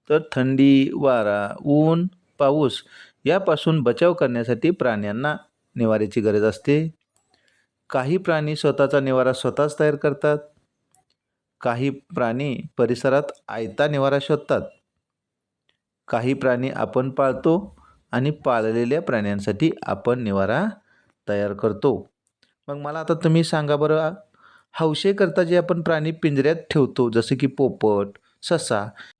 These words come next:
तर त्यांना पिंजऱ्यात ठेवणं योग्य नाही. प्राण्यांना, पक्ष्यांना त्यांच्या नैसर्गिक परिसरात जगू द्यावं, त्यांना मनसोक्त आयुष्य,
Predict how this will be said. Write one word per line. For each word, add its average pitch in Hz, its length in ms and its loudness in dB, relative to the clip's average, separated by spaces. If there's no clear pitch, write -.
तर 190 100 4
त्यांना 131 400 0
पिंजऱ्यात 127 360 2
ठेवणं 135 440 -2
योग्य 120 320 0
नाही. 123 500 -4
प्राण्यांना, 127 600 -2
पक्ष्यांना 120 680 -2
त्यांच्या 107 480 -2
नैसर्गिक 135 760 0
परिसरात 123 420 0
जगू 113 200 2
द्यावं, 135 400 0
त्यांना 127 260 -12
मनसोक्त 135 600 -8
आयुष्य, 117 480 0